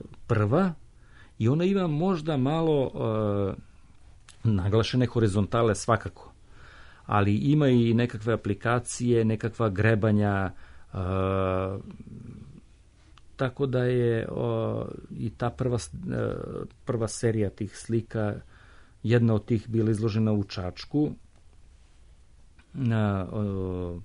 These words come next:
prolećnom analu, gde smo Biljana Đurđević i ja dobili nagrade, ovaj, e, tog salona i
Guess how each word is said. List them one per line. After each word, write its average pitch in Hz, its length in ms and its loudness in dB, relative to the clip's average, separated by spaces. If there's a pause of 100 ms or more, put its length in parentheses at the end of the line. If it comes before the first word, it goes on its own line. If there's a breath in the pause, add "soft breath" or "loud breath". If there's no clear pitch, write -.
(100)
prolećnom 101 500 0
analu, 98 500 0 (1080 soft breath)
gde 120 380 -4
smo 110 380 0 (500)
Biljana 110 340 2
Đurđević 104 540 0
i 113 40 -4
ja 107 80 2
dobili 104 720 2 (100)
nagrade, 104 760 0 (140)
ovaj, 98 400 -6
e, 95 100 -10 (600)
tog 107 180 -4
salona 110 640 0 (920 loud breath)
i 117 340 0